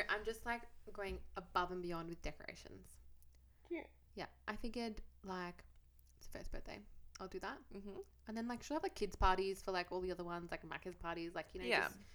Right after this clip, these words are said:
Speaker 1: those funny
Speaker 2: The
Speaker 1: little
Speaker 2: first party's for you, for the
Speaker 1: Yeah.
Speaker 2: parents.
Speaker 1: So
Speaker 2: Like, 'cause, like, you wanna,
Speaker 1: Mm.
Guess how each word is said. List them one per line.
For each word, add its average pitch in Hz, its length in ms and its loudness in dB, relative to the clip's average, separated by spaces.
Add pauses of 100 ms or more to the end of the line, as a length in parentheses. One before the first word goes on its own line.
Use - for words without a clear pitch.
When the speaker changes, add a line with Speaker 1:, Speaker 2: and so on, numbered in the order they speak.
(140)
Speaker 1:
those 254 320 0
funny 208 340 4
Speaker 2:
The 202 60 -2
Speaker 1:
little 196 160 4
Speaker 2:
first 269 220 8
party's 226 320 6 (280)
for 190 80 -6
you, 139 280 2 (240)
for - 140 -12
the - 80 10
Speaker 1:
Yeah. - 60 12
Speaker 2:
parents. - 300 6 (580)
Speaker 1:
So 226 80 4
Speaker 2:
Like, - 320 4 (1300)
'cause, 185 200 -6
like, 170 140 0
you 165 260 0
wanna, 175 280 0
Speaker 1:
Mm. 196 200 -4